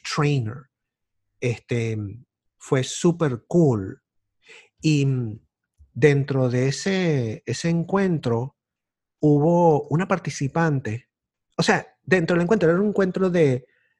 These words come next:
la, el, el grupo que hizo el Advanced Great Coach Trainer, donde hay cuatro módulos. Dos de ellos tienen que ver con el tema del stand-up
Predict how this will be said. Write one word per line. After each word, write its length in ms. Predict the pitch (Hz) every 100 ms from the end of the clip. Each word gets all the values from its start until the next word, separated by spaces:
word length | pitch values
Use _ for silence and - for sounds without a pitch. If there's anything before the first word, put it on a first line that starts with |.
| _
la, 520 | 143 135 120 110 -
el, 1080 | 170 160 131 - 160 - _ _ _ 139 131
el 160 | 139 139
grupo 340 | 143 143 175
que 100 | 170
hizo 240 | 147 131 185
el 60 |
Advanced 400 | 165 127 123 135
Great 200 | - 156
Coach 260 | 151 180 -
Trainer, 340 | - 147 151
donde 220 | 151 131 123
hay 120 | 127
cuatro 320 | - 139 147
módulos. 500 | 147 151 120 110 107 _ - - _
Dos 340 | - 131 180 190
de 240 | 202 190
ellos 300 | 175 190 185
tienen 300 | 160 143 160
que 120 | 165
ver 300 | 135 127 127
con 420 | - 156 151 147 147
el 160 | 127 127
tema 300 | 127 131 143
del 160 | 123
stand-up 580 | 117 - 143 151 156 151